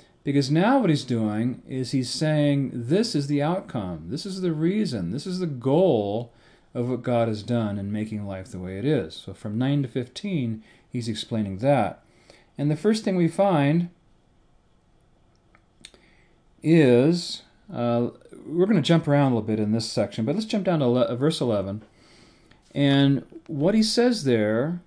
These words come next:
"He has made everything appropriate in its time. He's also set eternity in their heart, yet so that man will not find out the work which God has done from the beginning to the end."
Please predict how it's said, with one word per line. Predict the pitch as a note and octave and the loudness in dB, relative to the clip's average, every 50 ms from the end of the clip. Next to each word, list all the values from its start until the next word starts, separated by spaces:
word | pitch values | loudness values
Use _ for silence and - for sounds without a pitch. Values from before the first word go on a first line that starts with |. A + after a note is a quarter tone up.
| _ _ _ _ _ _ _ _ _ _ _ _ _ _ _ _ _ _ _ _ _ _ _ _ | _ _ _ _ _ _ _ _ _ _ _ _ _ _ _ _ _ _ _ _ _ _ _ _
"He | - D3+ D3+ | -4 -2 0
has | D3+ C#3 C3+ C3+ | 0 0 0 0
made | C3+ C#3 C#3 C#3 C3+ - - | 0 2 2 2 0 0 -2
everything | D3+ F3 G3 G#3+ A3 G#3+ G#3+ - G#3+ G#3+ G#3+ G#3+ | -2 -2 0 2 0 0 0 0 -2 -2 -2 -2
appropriate | - - - - - - E3+ E3+ E3+ - E3+ E3+ E3 D#3+ E3 | -4 -6 -8 -6 -4 -2 -2 -2 -2 -2 -2 0 -2 -2 -4
in | E3 D3+ | -4 -4
its | C#3 C3 - - | -4 -4 -6 -10
time. | - - B2 G#2 F#2+ F2+ D#2+ D#2 D#2 E2 F2 - _ _ _ _ _ _ _ _ _ _ _ _ _ _ _ | -10 -8 -8 -8 -8 -10 -12 -14 -16 -18 -20 -20 _ _ _ _ _ _ _ _ _ _ _ _ _ _ _
He's | - A2+ A2 B2 | -8 -4 -2 0
also | B2+ D3 E3+ - | 0 0 0 0
set | F3 - - - D3 B2+ | -2 -2 -2 0 0 0
eternity | A#2+ A2+ - F3+ F#3 G3+ G3+ F3+ G#3 G3+ | -2 -2 -2 -2 -2 -2 -2 -2 -4 -4
in | G3+ G3 | -4 -2
their | G3 F#3+ F3 | -2 -2 -2
heart, | C#3 A#2 G2+ F#2+ G2 - - _ _ | -2 -2 -4 -4 -6 -8 -10 _ _
yet | - A2+ A#2+ - | -4 -4 -4 -4
so | - - A#2+ | -6 -6 -8
that | A2 - | -6 -4
man | G#2 A#2 C3 C#3 D3 D3+ D#3 | -4 -2 0 0 0 0 0
will | D3+ D3+ | 0 -2
not | D3+ D3+ D3 F3+ | -2 -4 -6 -8
find | E3+ - D3+ D3+ D3+ C#3 A2 | -8 -6 -6 -4 -4 -4 -4
out | F#2+ F#2+ F#2+ F2+ - | -6 -6 -8 -10 -10
the | - G2+ | -10 -6
work | G2+ A#2+ C#3+ D#3+ E3 | -2 -2 -2 -2 -2
which | - E3+ - | -6 -10 -8
God | - C#3 C#3 C#3 | -6 -6 -4 -4
has | C#3+ C3+ | -4 -6
done | - - F#2+ F2 F2 E2+ E2 - _ _ _ _ | -6 -8 -10 -8 -10 -12 -14 -16 _ _ _ _
from | - G#2+ | -10 -8
the | G2 | -8
beginning | F#2 F2+ F#2+ F2+ A2 A2 A2 A#2 A2+ A2 G#2+ G#2+ - | -8 -10 -8 -6 -4 -2 -2 -2 -2 -4 -6 -8 -10
to | - G2+ | -12 -12
the | F#2+ F#2+ F#2 | -10 -10 -10
end." | E2+ D#2 D2+ E2 E2+ - | -10 -12 -14 -16 -20 -20